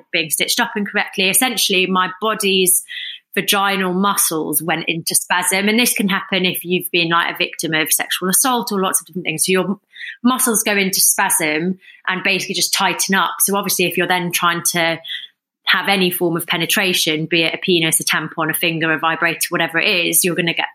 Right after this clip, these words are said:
pain. And she said it's actually quite common for women to have for various reasons, but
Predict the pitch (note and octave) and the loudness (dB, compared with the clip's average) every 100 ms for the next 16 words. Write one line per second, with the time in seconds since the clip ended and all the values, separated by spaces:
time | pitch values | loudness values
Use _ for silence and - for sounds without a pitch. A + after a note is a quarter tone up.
0 | - G3+ D#3+ E3 F3+ - - - - - | 0 2 2 0 -4 -6 -8 -8 -6 -8
1 | - G3+ F#3+ G3 A#3+ A3 C#4 B3+ A3 A3+ | -4 -2 0 2 2 2 2 2 0 0
2 | - - G3 G3 G3 - - G#3 G#3 A3+ | 0 -2 -2 -2 -4 -2 -4 2 2 4
3 | C#4 C4+ - - F#3+ F#3 F3+ G3 F#3+ F#3 | 4 2 -2 -2 2 2 2 2 2 2
4 | F3+ F3 F#3 F#3+ - E3+ F3+ F3+ E3+ E3+ | 2 0 0 0 -4 -4 0 0 0 -2
5 | - F#3+ F#3+ G3+ G3 D#3+ E3 F3+ - F#3+ | -2 0 2 0 0 0 2 0 0 -2